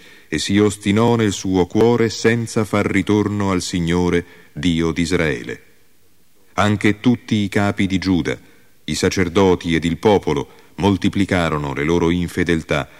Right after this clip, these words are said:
conformandosi a tutte le abominazioni delle genti, e contaminarono il tempio che il Signore si era consacrato in Gerusalemme. Il Signore, Dio dei loro padri,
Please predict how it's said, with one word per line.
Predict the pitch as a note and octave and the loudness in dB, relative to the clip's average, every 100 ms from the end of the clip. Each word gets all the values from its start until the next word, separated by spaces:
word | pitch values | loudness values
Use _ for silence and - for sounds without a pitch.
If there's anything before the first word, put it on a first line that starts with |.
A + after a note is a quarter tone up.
| - - | -20 -8
conformandosi | - - - G#2+ F2 G2+ G#2 G#2 F#2+ F#2 | -2 0 0 0 0 0 0 -2 -2 -2
a | F2 | -2
tutte | - A#2+ - G#2+ | 0 -4 0 0
le | G2 | 2
abominazioni | F#2 F#2+ F#2+ F#2 F2+ G#2 G2 F#2+ | 2 0 0 -2 -2 0 0 0
delle | E2+ F2 F2 | -2 -2 0
genti, | F2 D2+ C2 - - - - - _ _ - | 0 0 -2 -10 -12 -14 -20 -20 _ _ -8
e | - | -2
contaminarono | A2 G#2+ G#2 G2+ F#2+ F#2 F2+ F2+ | 0 2 0 0 0 0 0 0
il | E2+ E2 | -2 0
tempio | F2+ D#2+ C#2+ D#2 C#2+ | 0 -2 -2 -6 -4
che | D2 | -6
il | C#2+ | -6
Signore | - D#2+ D#2 D2+ D2+ D2+ - - | -6 -4 -4 -2 -4 -6 -12 -20
si | - E2+ | -8 -4
era | D#2 D2+ | -2 -4
consacrato | - D2+ - D2 D2 C2 C2 C#2 | -6 -8 -8 -6 -6 -6 -6 -8
in | C2 | -8
Gerusalemme. | C2+ C#2 - D2 A#1+ B1 - - _ - - _ _ _ _ _ _ | -8 -8 -6 -6 -8 -12 -18 -20 _ -20 -20 _ _ _ _ _ _
Il | D#2 D2+ | -8 -4
Signore, | F2 E2+ F2 D#2+ D2 - - - - | -2 0 2 2 -2 -4 -14 -20 -20
Dio | - F#2 F#2+ F#2+ | -4 2 4 4
dei | F2+ F2 E2+ | 2 0 2
loro | F2 F2 | 0 0
padri, | D#2+ F#2 F2+ F#2 | 0 -2 -2 -2